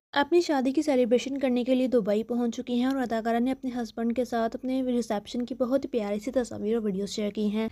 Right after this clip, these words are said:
दिखाएंगे कि किस तरह मदीहा इमाम और उनके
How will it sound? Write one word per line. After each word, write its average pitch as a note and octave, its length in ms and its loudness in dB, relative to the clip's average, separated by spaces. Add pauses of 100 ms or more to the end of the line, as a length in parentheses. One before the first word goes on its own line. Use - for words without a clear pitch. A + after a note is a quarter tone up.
(140)
दिखाएंगे D#4+ 500 4
कि F4+ 140 2
किस D4+ 200 -2
तरह D4+ 220 0
मदीहा B3+ 400 0
इमाम B3+ 280 0
और C4+ 60 2
उनके C4 200 0